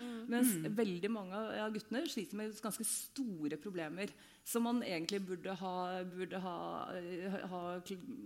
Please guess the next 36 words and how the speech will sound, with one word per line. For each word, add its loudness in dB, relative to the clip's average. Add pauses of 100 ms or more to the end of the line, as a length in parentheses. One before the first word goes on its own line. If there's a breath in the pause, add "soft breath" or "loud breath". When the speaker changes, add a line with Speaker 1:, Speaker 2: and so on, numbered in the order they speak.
(140)
Speaker 2:
møtt 0
mye, 0
veldig 0
mye -6
mer -4
konstruktivt -4
enn -6
det, -4 (440)
enn -2
det -4
jeg -2
opplever -4
at -6
man -6
gjør -2
i -4
dag, -2
da, -2
med, 0
altså, -2 (400 loud breath)
d-, -2
eh, 4 (180)
hele 2
dropout-pro-, -4
problematikken -4
eksempelvis. 0
Speaker 1:
Mm. -
Speaker 2:
Jeg -12
tenker 0
at -4
dette -6
kommer 0
til -4
å -2
bli -8
et -8